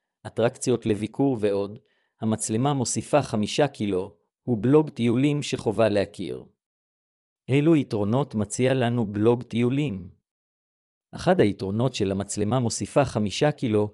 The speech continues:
הוא שפע הטיפים לטיולים שהוא מספק. תכנון טיול יכול להיות משימה לא פשוטה,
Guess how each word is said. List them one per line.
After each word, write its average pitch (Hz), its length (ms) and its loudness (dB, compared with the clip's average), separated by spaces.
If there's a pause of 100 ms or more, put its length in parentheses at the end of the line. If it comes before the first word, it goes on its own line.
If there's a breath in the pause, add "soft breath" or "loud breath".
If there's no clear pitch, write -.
(140)
הוא 113 160 -4
שפע - 360 0
הטיפים 147 420 0
לטיולים 123 720 0
שהוא 127 240 -2
מספק. - 600 -4 (1040)
תכנון 185 380 0
טיול 131 400 2
יכול 143 300 2
להיות 127 260 2
משימה 117 480 -2
לא 131 220 2
פשוטה, 95 480 -4